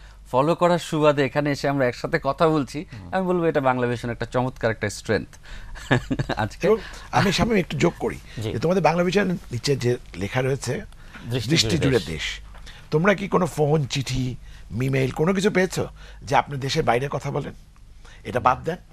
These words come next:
Speaker 2: না।
Speaker 3: তাহলে তোমরা কিন্তু তোমাদের যে ধ্যান ধারণা দেশকে দেখাবে, সেটা দেখাচ্ছ। কারণ
Speaker 2: জি।
Speaker 3: আমাদের সবগুলো চ্যানেলে দেশপ্রেম,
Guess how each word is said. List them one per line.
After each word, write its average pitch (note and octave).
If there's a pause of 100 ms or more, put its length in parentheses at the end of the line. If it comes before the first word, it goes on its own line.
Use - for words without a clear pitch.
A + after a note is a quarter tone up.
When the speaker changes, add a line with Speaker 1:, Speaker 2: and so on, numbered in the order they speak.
(100)
Speaker 2:
না। E2 (240)
Speaker 3:
তাহলে E3+
তোমরা F#3+
কিন্তু G3+ (340)
তোমাদের G3+
যে G#3+ (420)
ধ্যান C#3
ধারণা B2 (440)
দেশকে F#3
দেখাবে, A2+ (280)
সেটা G3
দেখাচ্ছ। A2+ (400)
কারণ C3
Speaker 2:
জি। A#2+
Speaker 3:
আমাদের F#3+
সবগুলো A3+
চ্যানেলে G2+ (640)
দেশপ্রেম, D#3+